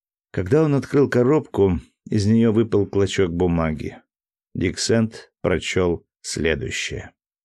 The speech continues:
«Здесь, в ста двадцати милях от берега океана,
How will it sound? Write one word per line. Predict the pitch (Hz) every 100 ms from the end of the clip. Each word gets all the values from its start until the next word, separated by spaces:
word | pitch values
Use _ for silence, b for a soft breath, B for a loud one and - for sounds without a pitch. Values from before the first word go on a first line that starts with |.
| _ _ _ _ _ _ _ _ _ _
«Здесь, | 85 82 98 135 - - - _ _ _ _ _ _ _ _ -
в |
ста | - - 123
двадцати | 98 92 95 - 98
милях | 90 98 90 87
от | 80
берега | 76 95 87 71 80
океана, | 82 82 - 85 117 120 120 120 -